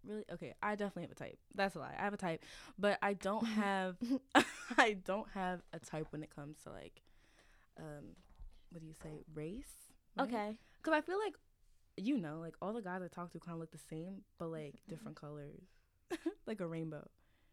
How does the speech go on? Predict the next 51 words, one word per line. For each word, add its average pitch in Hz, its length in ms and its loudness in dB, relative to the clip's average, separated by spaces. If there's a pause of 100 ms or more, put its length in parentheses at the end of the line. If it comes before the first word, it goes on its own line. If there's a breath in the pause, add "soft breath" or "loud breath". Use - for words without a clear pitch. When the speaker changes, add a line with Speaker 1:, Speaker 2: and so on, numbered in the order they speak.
(640)
Speaker 2:
Are 240 160 8
they 392 120 4
different? - 280 -4 (120)
It's - 140 10
only, 466 260 12
Speaker 1:
Outside 302 240 12
Speaker 2:
I 269 60 12
feel 269 180 12
Speaker 1:
sources, 370 140 12
Speaker 2:
like, 185 120 2
Speaker 1:
not 180 200 8
in 165 60 2
their 160 120 2
head. 160 440 -2
Speaker 2:
I 330 100 12
feel 440 180 4
like 320 140 4
it's 302 120 -2
only 320 200 -2
one 220 340 -2
that's 233 160 -4
a 214 60 -6
different 208 320 -6
color, 233 340 0
though. 214 280 -6 (680)
Speaker 1:
That 196 200 -2
you 185 80 -2
know. 156 480 -4 (160)
Not, 196 200 -8
like, 196 160 -4
from 196 160 -2
back 185 180 0
in 175 140 -2
the 160 80 -4
day, 165 120 -6
like, 156 180 -8
high 160 120 -8
school - 260 -12
and 170 60 -12
stuff 170 140 -14
like 160 80 -10
that. 156 260 -10 (800)
Speaker 2:
Um, 208 260 -12 (520 loud breath)
Mm-hmm. 277 180 2 (260)
Yeah. 233 240 -2 (600 soft breath)
Obviously, 240 400 0
I 226 100 -8
don't 226 200 -10
know 226 100 -4 (140)
her. 226 60 -10 (240)
Speaker 1:
Who? 247 160 -8